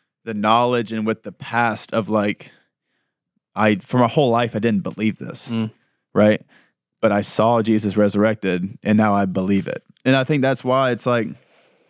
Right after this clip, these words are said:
Speaker 1: he, he is so stern with some of the things he's saying. And it's even like Paul, like, you know, I think you can look at people in their writings and s-, it, the writings just kind of feel different. And I feel like that's why James could be like,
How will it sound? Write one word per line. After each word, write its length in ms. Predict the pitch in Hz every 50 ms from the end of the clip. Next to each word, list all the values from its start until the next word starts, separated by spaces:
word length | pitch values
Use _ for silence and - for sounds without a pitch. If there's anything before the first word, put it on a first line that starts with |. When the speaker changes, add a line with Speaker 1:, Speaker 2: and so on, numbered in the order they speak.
| _ _ _
Speaker 1:
he, 680 | _ _ - - - - 139 135 131 127 123 127 127 -
he 220 | 127 135 131 120 123
is 160 | 139 151 139
so 200 | - 131 117 110
stern 420 | - - - - 117 117 120 120 113
with 80 | 113 -
some 140 | - 120
of 60 | 117 104
the 40 |
things 200 | 98 113 110 -
he's 120 | - 104 -
saying. 400 | - 113 123 120 107 104 104 101 - - - - - - - - - _ _ _ _ _ _
And 60 | 127 123
it's 80 | -
even 120 | 156 151 139
like 200 | 113 - - -
Paul, 280 | - 135 131 101 95
like, 200 | 98 101 95 - - _ - - _ _
you 60 | 120
know, 40 | 120
I 20 |
think 220 | 117 120 - - 110
you 100 | 127 127
can 140 | 139 117
look 120 | 117 120 -
at 140 | 113 85 - _ _ _ _ _ _ _
people 240 | 135 131 - 113 110
in 60 | 107
their 120 | 101 98 92
writings 480 | 92 98 110 110 104 101 101 101 -
and 160 | 101 98 95
s-, 80 | - - -
it, 160 | 104 101 - - -
the 100 | - 104
writings 320 | 101 104 107 107 107 104 -
just 140 | 98 98 -
kind 160 | 110 101 92
of 60 | -
feel 180 | - - 104 98
different. 460 | 92 95 98 - - 98 95 87 - - - - - - - _ _ _ -
And 100 | 107 117
I 40 | 110
feel 140 | - 143
like 120 | 131 110 101
that's 260 | 113 117 - - -
why 140 | 110 113 107
James 200 | 107 117 131 120
could 80 | - 107
be 40 | 110
like, 180 | 107 95 -